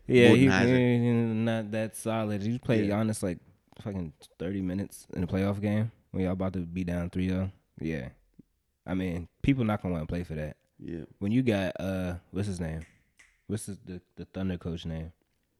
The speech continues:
Speaker 2: Um, Billy Donovan.
Speaker 1: Yeah, like that. He's already solid. Like he's
Speaker 2: Yeah.
Speaker 1: proven he's solid.
Speaker 2: Yeah.
Speaker 1: So it's gonna be a little easier to recruit.
Speaker 2: Shout out
Speaker 1: Even
Speaker 2: to
Speaker 1: like
Speaker 2: Billy
Speaker 1: when
Speaker 2: Donovan.
Speaker 1: Gallo came over there, but <clears throat> yeah, I mean,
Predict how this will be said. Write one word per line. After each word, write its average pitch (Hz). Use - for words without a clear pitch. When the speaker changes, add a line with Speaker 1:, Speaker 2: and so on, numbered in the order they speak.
Speaker 2:
Um, 85
Billy 92
Donovan. 92
Speaker 1:
Yeah, 104
like 95
that. 101
He's 101
already 95
solid. 80
Like 80
he's 92
Speaker 2:
Yeah. 95
Speaker 1:
proven 92
he's 87
solid. 82
Speaker 2:
Yeah. 71
Speaker 1:
So 78
it's 101
gonna 95
be 95
a 87
little 85
easier 85
to 78
recruit. 78
Speaker 2:
Shout -
out 110
Speaker 1:
Even 135
Speaker 2:
to 127
Speaker 1:
like 113
Speaker 2:
Billy 87
Speaker 1:
when -
Speaker 2:
Donovan. 85
Speaker 1:
Gallo 104
came 104
over 101
there, 98
but 117
<clears throat> -
yeah, 110
I 107
mean, 110